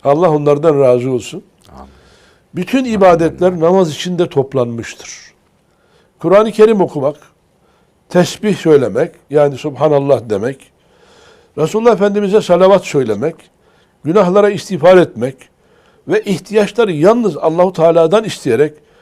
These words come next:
Speaker 1: ona dua etmek namaz içinde toplanmıştır. İyyâke na'budu ve iyyâke nesta'in. Ağaçlar, otlar namazda durur gibi dik, dik duruyorlar.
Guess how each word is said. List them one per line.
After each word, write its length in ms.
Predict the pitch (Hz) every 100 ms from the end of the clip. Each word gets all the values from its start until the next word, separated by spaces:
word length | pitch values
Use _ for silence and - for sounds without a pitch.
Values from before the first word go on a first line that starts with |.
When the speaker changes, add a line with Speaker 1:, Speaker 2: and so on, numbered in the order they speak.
| _ _ -
Speaker 1:
ona 320 | 175 208 165
dua 180 | 180 226
etmek 320 | 185 175 160
namaz 300 | 185 185 165
içinde 280 | - 143 135
toplanmıştır. 880 | 123 - 98 98 - - - - _ _ _ _ _ _ _ _ _ _ _ -
İyyâke 520 | 143 147 143 143 135
na'budu 520 | 147 160 156 165 160
ve 100 | 151
iyyâke 460 | 120 131 135 - 98
nesta'in. 520 | 101 - 110 120 101 - _ _
Ağaçlar, 540 | 147 185 196 - 226 180
otlar 580 | - 180 180 220 170 151
namazda 540 | 175 202 180 208 160
durur 200 | 196 233
gibi 280 | 190 220 175
dik, 120 | 202 _ 175
dik 200 | 190 -
duruyorlar. 480 | 143 104 82 -